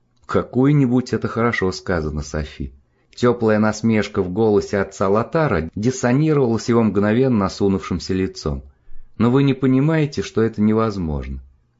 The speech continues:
«Возможно». «Чтобы служить мессу, надо переосветить храм.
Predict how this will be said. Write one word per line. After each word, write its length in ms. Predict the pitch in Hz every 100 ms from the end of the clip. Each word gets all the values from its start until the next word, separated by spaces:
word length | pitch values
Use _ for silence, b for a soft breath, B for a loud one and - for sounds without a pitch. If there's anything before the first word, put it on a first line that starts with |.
| _ _
«Возможно». 680 | 98 151 190 180 156 151 135 - _ _ _ _ _ _ _ _
«Чтобы 360 | - - 131 127
служить 400 | 131 123 123 -
мессу, 500 | 151 160 147 - 73 -
надо 280 | 120 127
переосветить 840 | 110 123 117 113 - 113 - 131 -
храм. 420 | - 82 69